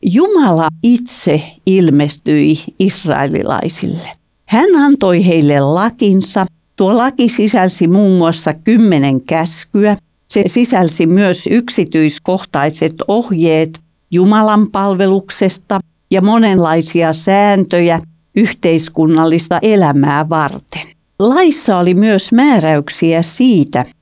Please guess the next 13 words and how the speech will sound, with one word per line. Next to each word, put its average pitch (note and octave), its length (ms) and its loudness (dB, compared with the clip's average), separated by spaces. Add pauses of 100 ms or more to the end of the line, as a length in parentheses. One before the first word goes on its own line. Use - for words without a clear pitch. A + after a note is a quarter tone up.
(240)
että F#3+ 340 -2 (100)
israelilaiset E3 1080 0
eivät C4+ 480 2
saa E3+ 480 -2
avioitua D#3 880 0 (340)
tai E3+ 240 0
liittoutua E3+ 1000 0
muullakaan G#3 840 0
tavalla C#3+ 520 -2 (380)
ympärillä D#3 760 2
olevien D#3 720 2
kansojen D3 840 0
kanssa. - 580 -8